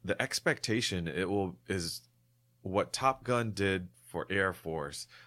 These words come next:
um, you know, like, that kind of money, mon-, uh, Bad Boys, uh, movie money, um, you know, they're, they're s-, they're seriously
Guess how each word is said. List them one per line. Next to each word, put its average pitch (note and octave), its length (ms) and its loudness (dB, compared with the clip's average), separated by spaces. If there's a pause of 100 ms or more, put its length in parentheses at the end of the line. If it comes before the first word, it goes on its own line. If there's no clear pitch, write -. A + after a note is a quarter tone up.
um, D#2 720 -2 (120)
you E2+ 100 -8
know, D2+ 180 -6 (200)
like, E2 140 -4 (160)
that G2 300 0
kind F#2 180 -2
of F2 80 -2
money, E2 360 -2
mon-, F#2 320 0
uh, E2 200 0
Bad G2+ 380 2
Boys, F2 520 0 (280)
uh, E2+ 140 0
movie F2+ 460 2
money, E2 500 -2 (280)
um, D#2 640 -8 (460)
you F#2 100 -6
know, E2 100 -4 (840)
they're, G2 500 2
they're F#2+ 100 -2
s-, - 300 -4 (300)
they're G#2 140 0
seriously G#2 800 4